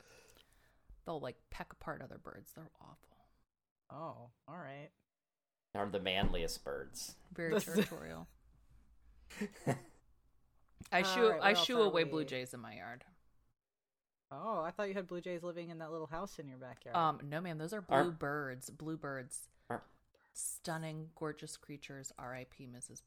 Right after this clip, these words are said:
Speaker 1: Bluebird and her babies.
Speaker 3: Aren't
Speaker 2: Oh.
Speaker 3: blue jays corvids?
Speaker 2: They are corvids, aren't they?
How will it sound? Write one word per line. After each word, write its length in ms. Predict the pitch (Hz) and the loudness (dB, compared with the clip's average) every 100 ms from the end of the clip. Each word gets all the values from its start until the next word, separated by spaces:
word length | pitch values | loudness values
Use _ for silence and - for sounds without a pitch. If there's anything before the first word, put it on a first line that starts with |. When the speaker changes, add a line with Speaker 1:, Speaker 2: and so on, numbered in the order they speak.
| _ - | _ -12
Speaker 1:
Bluebird 300 | 143 131 117 | -10 -10 -12
and 100 | 120 | -14
her 100 | 147 | -16
babies. 480 | - - - 160 - _ _ _ _ _ _ _ - 208 | -18 -18 -20 -20 -20 _ _ _ _ _ _ _ -8 -2
Speaker 3:
Aren't 220 | 123 139 | 0 0
Speaker 2:
Oh. 60 | 139 | -2
Speaker 3:
blue 220 | 131 120 | 2 4
jays 360 | 113 123 120 - | 6 8 8 4
corvids? 840 | - 107 101 101 107 - - - - - - _ _ _ _ _ _ _ _ _ _ | -2 4 6 6 0 -2 -4 -4 -6 -18 -20 _ _ _ _ _ _ _ _ _ _
Speaker 2:
They 140 | 180 175 | -2 -2
are 360 | 170 294 339 | 0 2 0
corvids, 480 | - 185 170 156 147 | 0 0 0 -2 -4
aren't 220 | 160 180 | -6 -4
they? 300 | 262 330 370 | -2 -2 -4